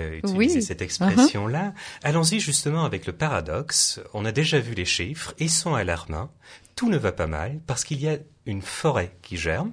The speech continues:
Speaker 1: J'ai
Speaker 2: Mhm.
Speaker 1: utilisé cette image-là.
Speaker 2: Très
Speaker 1: Il y a
Speaker 2: belle,
Speaker 1: des
Speaker 2: d'ailleurs.
Speaker 1: choses qui vont bien.
Speaker 2: Oui.
Speaker 1: Il y a d'abord des vocations nouvelles au sein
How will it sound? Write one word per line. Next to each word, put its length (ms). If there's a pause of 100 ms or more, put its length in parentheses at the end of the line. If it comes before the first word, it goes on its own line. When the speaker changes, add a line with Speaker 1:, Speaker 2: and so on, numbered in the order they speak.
Speaker 1:
J'ai 180
Speaker 2:
Mhm. 60
Speaker 1:
utilisé 360
cette 220
image-là. 560 (140)
Speaker 2:
Très 160
Speaker 1:
Il 60
y 20
a 80
Speaker 2:
belle, 80
Speaker 1:
des 80
Speaker 2:
d'ailleurs. 240
Speaker 1:
choses 140 (120)
qui 160
vont 160
bien. 220 (260)
Speaker 2:
Oui. 140 (560)
Speaker 1:
Il 120
y 80
a 60
d'abord 340
des 80
vocations 520
nouvelles 720
au 100
sein 600